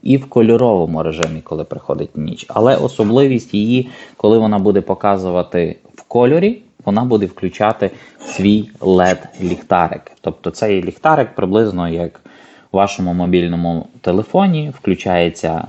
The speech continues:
ліхтарик, отак приблизно він буде і світити тут. Е, завдяки I P-камері в неї мо-, її можна на-, гнучкість налаштування в неї досить таки широкий.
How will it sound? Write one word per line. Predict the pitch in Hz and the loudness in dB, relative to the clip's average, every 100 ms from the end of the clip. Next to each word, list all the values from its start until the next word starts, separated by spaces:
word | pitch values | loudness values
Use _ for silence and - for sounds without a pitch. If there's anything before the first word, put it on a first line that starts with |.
| 110 | -8
ліхтарик, | 107 - 170 139 - | -6 0 0 0 -4
отак | - 113 - | -4 -6 -4
приблизно | - 90 95 87 | -2 0 0 -2
він | 87 85 | -4 -2
буде | 82 82 | -2 -4
і | |
світити | - 80 82 76 - | -4 -6 -6 -8 -10
тут. | - - - - - - - - - | -12 -14 -16 -20 -20 -20 -20 -6 0
Е, | 92 92 | 4 4
завдяки | 92 110 117 123 - 170 175 156 135 101 - - | 2 0 0 -4 0 0 2 2 4 2 0 -2
I | 110 110 - | 0 0 0
P-камері | 127 180 196 196 127 95 | -2 2 2 4 2 2
в | |
неї | 95 110 139 123 | 2 2 2 2
мо-, | 110 113 107 | 4 2 2
її | 117 | 2
можна | 135 123 117 107 | 0 0 0 0
на-, | 104 | 0
гнучкість | 107 107 123 117 - - 87 - - 113 | -4 0 2 2 0 -4 -4 -4 -10 -2
налаштування | 101 101 98 - 110 135 120 | 2 2 0 -2 2 2 2
в | 101 | 0
неї | 101 101 | 0 -2
досить | 95 104 92 - | -2 -2 -4 -8
таки | 87 101 | -4 -4
широкий. | - - 104 101 85 - | -4 -2 2 2 0 -6